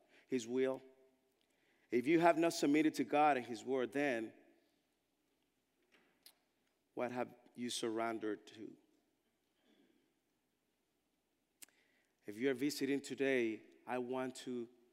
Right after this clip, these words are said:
encourage, highly call you to repent so you may know this God.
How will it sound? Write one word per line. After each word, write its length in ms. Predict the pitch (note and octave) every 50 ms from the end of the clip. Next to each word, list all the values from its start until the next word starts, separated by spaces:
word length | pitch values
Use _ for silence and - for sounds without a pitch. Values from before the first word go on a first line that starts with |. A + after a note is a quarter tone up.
| _ _ _ _
encourage, 760 | B2+ A#2+ A2 - - - C3 B2 A#2 A2+ G#2 - - - - _ _ _ _ _ _ _ _ _ _
highly 640 | - - - C#3+ C#3 C#3 C3+ B2+ B2 A2+ A2 G#2 F#2+ - - - _ _ _ _ _ - - _ _ _
call 300 | - - D3 C#3 C3 C#3
you 320 | B2+ A#2+ A#2 A2+ A2 G2+ G2+ - - - _ -
to 100 | - C3
repent 640 | A2 A2 A#2 - - - C3+ C3 B2 A2+ G#2+ G2+ - - _ _ _ _
so 220 | - - - - C3+
you 320 | A#2 A2 A#2+ C3+ C#3 C3+
may 200 | A#2+ A#2+ A#2+ A#2
know 300 | A2+ G#2+ A2 A2+ A2+ A2+
this 240 | G#2 G#2+ G#2+ G#2 -
God. 320 | - - G#2+ G#2 G2 G2+